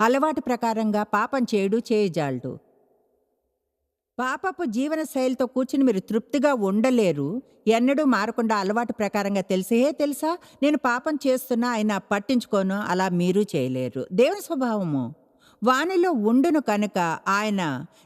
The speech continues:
జీవిత సిద్ధాంతం దేవుని మూలముగా పుట్టిన వానిలో ఆయన బీజము నిలుచును కనుక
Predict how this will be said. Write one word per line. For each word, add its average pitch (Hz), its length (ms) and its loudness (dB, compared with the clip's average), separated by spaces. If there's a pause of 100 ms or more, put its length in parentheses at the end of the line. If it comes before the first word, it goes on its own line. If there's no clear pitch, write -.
జీవిత 359 380 0
సిద్ధాంతం 220 880 -2 (120)
దేవుని 311 400 2
మూలముగా 294 440 2
పుట్టిన 247 400 0
వానిలో 180 540 -2 (1200)
ఆయన 262 240 0
బీజము 262 460 0
నిలుచును 208 640 2
కనుక 151 600 -4